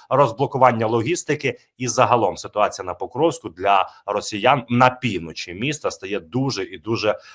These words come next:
важкою. Все завдяки, звичайно ж, Силам оборони України. Друзі, закликаю вас, е, підписатися на мій YouTube канал. Сьогодні двадцять шосте листопада, середа. Обов'язково поставте вподобайку, прокоментуйте, звідки ви дивитесь, ваші зауваження, побажання.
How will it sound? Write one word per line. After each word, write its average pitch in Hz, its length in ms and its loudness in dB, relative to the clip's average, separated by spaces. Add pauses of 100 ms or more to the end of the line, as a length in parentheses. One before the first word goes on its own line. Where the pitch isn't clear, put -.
важкою. 98 420 0
Все 143 160 2
завдяки, 117 360 -2
звичайно 113 320 2
ж, - 120 -8 (180)
Силам 117 480 2 (140)
оборони 95 540 0 (340)
України. 104 440 -2 (260)
Друзі, 135 260 6
закликаю 151 480 4
вас, 196 360 6
е, 120 200 4
підписатися 123 520 0
на 113 80 -2
мій 110 140 -2
YouTube 110 220 -4
канал. - 280 2
Сьогодні 120 260 -2
двадцять 113 280 2
шосте 110 260 -2
листопада, 101 480 0
середа. 127 400 -2
Обов'язково 117 460 0
поставте 107 600 0 (240)
вподобайку, 127 840 4 (360)
прокоментуйте, 127 640 2
звідки 113 240 -8
ви 104 100 4
дивитесь, 143 420 -2
ваші 160 220 0
зауваження, 95 600 2
побажання. 131 720 2